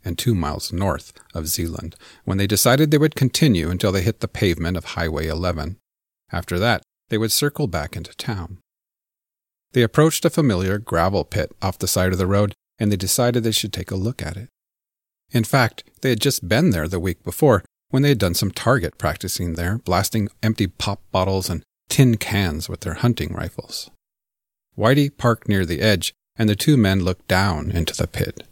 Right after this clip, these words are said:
from the car. Back at the Huber farmstead, while Gregory's brother was being interviewed outside by Sickler, inside the Huber home, Agent Jack Westfall was learning quite a bit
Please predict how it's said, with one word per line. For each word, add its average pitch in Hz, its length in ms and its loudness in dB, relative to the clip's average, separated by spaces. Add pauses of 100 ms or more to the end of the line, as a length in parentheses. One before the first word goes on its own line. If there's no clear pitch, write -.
(140)
from 85 200 -4
the 76 100 -2
car. - 420 -6 (1800)
Back 113 220 0
at - 80 -2
the 123 80 0
Huber 95 420 0
farmstead, 92 680 -2
while 85 220 -2
Gregory's 104 560 0
brother 98 400 0 (140)
was 92 160 -6
being 90 200 -4
interviewed 87 460 -6
outside - 580 -2
by 71 160 -10
Sickler, - 560 -4 (280)
inside 127 520 2
the 110 80 0
Huber 92 320 -2
home, 76 320 -6
Agent 92 340 -4
Jack - 380 -2
Westfall 120 520 0 (200)
was 101 200 -4
learning 90 280 -2
quite 147 320 2
a 160 60 6
bit 127 320 0